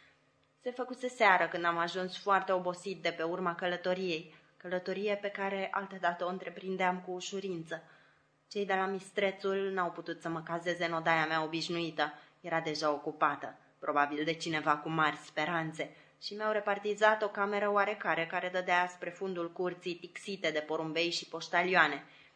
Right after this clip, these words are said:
Însă de dormit am dormit foarte bine, la fel ca și în cel mai frumos apartament al Mistrețului, iar visele au fost aceleași pe care le-aș fi avut în odaia cea mai de lux. Dis de dimineață, în timp ce îmi pregăteau micul dejun, m-am dus să mă uit puțin la casa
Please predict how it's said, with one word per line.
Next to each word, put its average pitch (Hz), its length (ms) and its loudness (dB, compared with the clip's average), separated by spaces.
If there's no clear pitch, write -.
Însă 233 240 -8
de 240 120 -4
dormit 254 440 -4
am 262 120 -6
dormit 277 340 -6
foarte 151 480 0
bine, 143 260 -6
la 285 100 -6
fel 302 200 0
ca 269 160 -4
și 262 160 -6
în 240 120 -6
cel 277 180 -2
mai 269 260 -4
frumos 196 380 -2
apartament 185 600 0
al 175 100 0
Mistrețului, 175 840 -2
iar 196 200 -4
visele 269 500 -2
au 254 160 0
fost 240 300 -4
aceleași 220 520 -4
pe - 120 -6
care 190 220 2
le-aș 175 260 0
fi 185 120 0
avut 175 320 0
în 190 120 -8
odaia 165 480 0
cea 185 140 -2
mai 170 200 -2
de 160 200 -2
lux. 147 220 -8
Dis 208 220 -4
de 202 100 4
dimineață, 180 540 2
în 170 100 -2
timp 180 220 -6
ce 180 80 -4
îmi 170 100 -2
pregăteau 170 440 2
micul 175 260 -4
dejun, 165 400 0
m-am 180 200 0
dus 196 160 -6
să 196 100 -4
mă 180 100 -2
uit 175 160 -4
puțin 180 400 -8
la 165 120 0
casa 175 340 -6